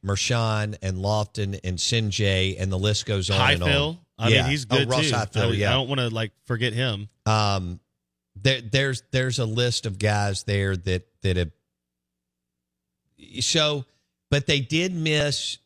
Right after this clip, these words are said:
Speaker 1: in, in the, the two classes above them on some guys, not all of them. There's some guys playing that are good. And I think that that is a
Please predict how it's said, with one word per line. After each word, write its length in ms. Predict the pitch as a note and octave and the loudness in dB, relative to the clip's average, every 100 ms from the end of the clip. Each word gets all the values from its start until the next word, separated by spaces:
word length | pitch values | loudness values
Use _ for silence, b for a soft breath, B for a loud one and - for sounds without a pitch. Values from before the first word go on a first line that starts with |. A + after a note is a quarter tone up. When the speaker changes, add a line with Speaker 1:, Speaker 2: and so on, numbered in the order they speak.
| _ | _
Speaker 1:
in, 220 | B2 B2+ - | -4 -4 -4
in 220 | B2+ B2+ B2 | 0 2 2
the, 160 | A2+ - A2 | 0 -2 -2
the 100 | A#2 | 0
two 240 | - C#3 | 0 -2
classes 560 | - B2+ A#2+ - A#2+ G2+ | 0 0 0 -2 -2 -2
above 380 | F2+ A#2 A2+ | 0 0 0
them 460 | A2 G#2+ G#2 G2+ F#2 - _ _ _ | 0 0 0 -4 -8 -16 _ _ _
on 180 | A#2 A#2 | -2 0
some 240 | - A#2 | 0 0
guys, 580 | G#2 G2+ F#2+ F#2+ F#2+ - | 2 4 4 2 -2 -4
not 200 | G#2+ G2+ | -6 -4
all 260 | F#2+ F#2 F#2 | -4 -2 0
of 80 | F#2+ | 0
them. 60 | |
There's 180 | F#2 F2 | 0 0
some 140 | G#2 | 0
guys 260 | F2+ F2 E2+ | 0 2 0
playing 360 | - F#2 F2 F2 | 0 0 0 -2
that 100 | E2+ | -4
are 60 | |
good. 300 | E2 F2 D#2+ - _ _ _ _ | -2 -2 -2 -6 _ _ _ _
And 440 | G2+ G2+ G2 F#2+ G2 | 2 4 2 -2 -2
I 140 | G2+ | -2
think 300 | - A2+ G#2+ | 0 -2 0
that 180 | A2+ - | -2 0
that 240 | A2+ A2+ | 0 2
is 280 | A#2 A2+ - | 0 -2 -2
a 680 | B2 A#2+ A#2+ A#2+ A#2 A#2 A2+ | 0 2 2 2 2 0 -2